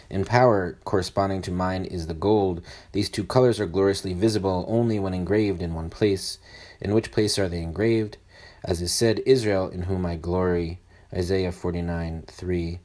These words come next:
Rabbi Yehuda opened, "I will rejoice greatly in Yud-Heh-Vav-Heh. My soul will exult in my God." Isaiah sixty-one ten. "Happy is the share of Israel above all other nations, for their joy and delight is in the Blessed Holy One."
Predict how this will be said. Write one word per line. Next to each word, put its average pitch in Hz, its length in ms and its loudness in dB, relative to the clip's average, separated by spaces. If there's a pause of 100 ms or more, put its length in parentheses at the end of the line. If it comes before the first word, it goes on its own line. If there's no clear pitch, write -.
(440)
Rabbi 104 340 2
Yehuda 101 380 2
opened, 107 480 0
"I 101 160 0
will 98 100 2
rejoice 98 420 0
greatly 127 400 4
in 113 80 0
Yud-Heh-Vav-Heh. 104 520 -2
My 98 160 -4
soul 131 380 2
will 104 160 0
exult 95 520 0
in 101 80 -4
my 92 160 -2
God." 98 460 2 (520)
Isaiah 95 360 2
sixty-one 85 600 -6
ten. 101 380 -2
"Happy 120 340 2
is 101 120 -2
the 95 80 -6
share 104 580 0
of 87 180 -6
Israel 113 440 2
above 90 240 -2
all 110 260 2
other 95 160 -2
nations, 95 540 -4 (520)
for 110 140 2
their 110 140 6
joy 113 520 4
and 98 120 -2
delight 110 420 4
is 90 140 -4
in 92 100 0
the 92 60 0
Blessed 87 240 -4
Holy 107 340 4
One." 90 380 0